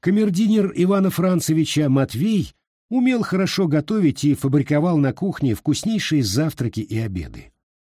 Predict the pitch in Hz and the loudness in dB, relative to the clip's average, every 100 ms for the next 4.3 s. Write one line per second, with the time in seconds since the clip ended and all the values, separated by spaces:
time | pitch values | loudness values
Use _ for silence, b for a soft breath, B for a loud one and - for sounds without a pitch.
0 | - 170 247 139 135 104 - 127 139 135 | -8 -2 0 0 0 0 -2 -6 -4 -4
1 | 104 - 87 78 - - _ _ 90 110 | -4 -6 -8 -8 -14 -20 _ _ -6 -2
2 | 120 - 110 135 175 - 95 - 95 82 | -2 -2 -2 0 -2 -4 -10 -10 -12 -8
3 | 104 87 101 113 110 95 110 - 76 - | -6 -6 -4 -4 -4 -4 -8 -8 -12 -16
4 | - - | -20 -20